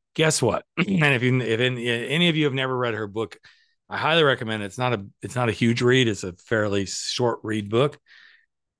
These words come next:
For everything she had going on for her, she loved to say no. Gets invited to a Hollywood premiere.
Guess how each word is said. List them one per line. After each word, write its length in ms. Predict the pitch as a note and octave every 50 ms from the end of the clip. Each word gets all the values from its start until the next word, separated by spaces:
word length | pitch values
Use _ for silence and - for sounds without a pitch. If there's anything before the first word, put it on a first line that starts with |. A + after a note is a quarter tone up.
| _ _ _ _ _ _ _ _ -
For 80 | C3+
everything 380 | C3+ D3+ G3+ C4 B3+ C#4+ C#4+ B3+
she 180 | - - G#3+
had 220 | F#3+ F#3+ F#3+ F#3+ E3
going 240 | F3 E3+ E3+ E3+ D#3+
on 220 | D#3 D#3+ F#3 G3
for 240 | F#3 - A#3 A3+ G#3
her, 240 | A3 B3+ C4 C4 C4 _ _ _ _ _ _ _ _ _ _ _ _ _ _
she 180 | - - B2 A2+
loved 480 | G#2 G2+ G#2+ A2+ A#2+ C3 C3 C3 C3
to 80 | C3 A#2+
say 260 | - - B2 A#2 A2+
no. 300 | G#2+ G#2 E2+ D2 - - _ _ _ _ _ _ _ _ _ _ _ _ _ _ _ _
Gets 200 | - A#2 G#2 A#2+
invited 440 | A#2+ G#2+ A2+ A#2 A#2+ B2+ B2 A#2 G#2+
to 140 | C3 B2 B2
a 60 | A#2
Hollywood 520 | A2 A#2+ A#2+ B2 B2 B2 B2 B2 B2 A#2
premiere. 440 | A#2 B2+ A#2+ B2+ C3 C3+ C#3 C#3 C#3